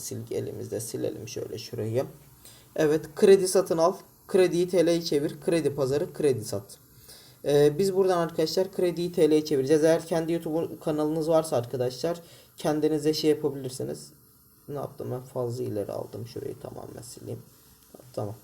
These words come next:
Ee, krediyi T L'ye çevir bizim için şu an hani para kazanmak için önemli olan yer. Krediyi T L'ye çevirme. Hemen onun üstüne tıklıyorum.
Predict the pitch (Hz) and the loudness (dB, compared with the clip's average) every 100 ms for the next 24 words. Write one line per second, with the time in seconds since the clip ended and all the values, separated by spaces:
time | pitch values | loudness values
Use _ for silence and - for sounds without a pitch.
0 | - - - - - - _ - 143 131 | -20 -20 -20 -20 -20 -20 _ 0 2 4
1 | 135 143 190 190 180 202 202 202 175 170 | 2 2 6 6 6 2 2 4 4 2
2 | 175 156 135 123 123 127 123 127 135 123 | 0 0 0 0 -2 -2 -4 -4 -2 -2
3 | 127 120 139 127 127 127 120 117 117 127 | -2 -2 -2 -2 0 0 0 0 -2 -2
4 | 117 117 117 113 113 117 135 170 - 165 | -2 -2 -2 0 0 -2 -2 -4 -2 -2
5 | 135 135 147 127 123 120 110 113 135 175 | -2 -4 0 0 0 -2 -4 -2 -4 -6
6 | - - - - 175 180 156 180 160 165 | -8 -20 -16 -4 0 2 2 0 -2 -4
7 | 131 117 - - 165 156 147 | -2 -4 -6 -4 0 2 0